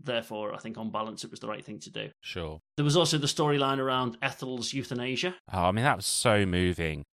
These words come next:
Speaker 2: Ethel begging her best friend Dot to help her die because she was suffering from a brain tumour. Dot wrestling with her conscience as it went against her Christian beliefs, but ultimately deciding that helping her best friend die was the kindest thing to do.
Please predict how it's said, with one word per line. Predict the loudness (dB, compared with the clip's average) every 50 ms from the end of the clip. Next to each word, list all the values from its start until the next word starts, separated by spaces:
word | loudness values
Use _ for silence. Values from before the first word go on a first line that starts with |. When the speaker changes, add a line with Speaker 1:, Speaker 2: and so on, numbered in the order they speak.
| 0
Speaker 2:
Ethel | 0 0 0 -2 -6 -6 -6 -2 0
begging | 2 2 2 0 -2 -6 -2
her | -2 -2 0
best | 2 2 0 0 0 -2
friend | -2 0 0 0 0
Dot | 2 2 2 2 0 -2 -6
to | -6 -6
help | -2 -2 -2 -2 -4 -4
her | -4 -6 -4 0
die | 2 2 4 4 2 0 -2 -6
because | -10 -10 -8 -8 -6
she | -6 -6 -6
was | -6 -6
suffering | -2 0 0 0 0 -2 -8 -10 -10
from | -10 -10 -10
a | -10 -8
brain | -6 -4 -4 -4 -6 -6
tumour. | -8 -6 -6 -6 -6 -8 -10 -12 -12 -14 _ _ _ 0
Dot | 2 2 2 2 0 -4 -2
wrestling | 0 2 2 2 0 -4 -4 -4 -4
with | -4 -2 -2
her | -2 -2
conscience | 2 4 4 4 4 2 -6 -8 -8 -8 -8 -6
as | -4 -4
it | -2 -2
went | 0 -2 -2 -2 -2
against | 0 0 0 0 0 -2 -6 -6
her | -6
Christian | -6 -4 -4 -4 -4 -4 -6 -6 -6 -4
beliefs, | -4 -4 -2 -2 -4 -4 -6 -10 -12 -12 _ _ _ _
but | -2 0 4
ultimately | 4 2 2 2 -2 -4 -4 -4 -4 -4
deciding | -4 -4 -2 2 4 4 4 4 2 -2 -4 -8
that | -8 -4
helping | 0 0 2 2 0 -2 -4 -2
her | -2 -2
best | 0 2 0 0 0 -2 -4
friend | 0 2 2 2 0 0
die | 2 2 2 2 2 -2 -4 -6 -10 _
was | -8 -6 -4
the | -4 -6
kindest | -4 0 2 2 2 2 0 -2 -4 -4 -4
thing | -4 -4 -4 -4
to | -6 -6
do. | -4 -4 -2 -2 -2 -4 -8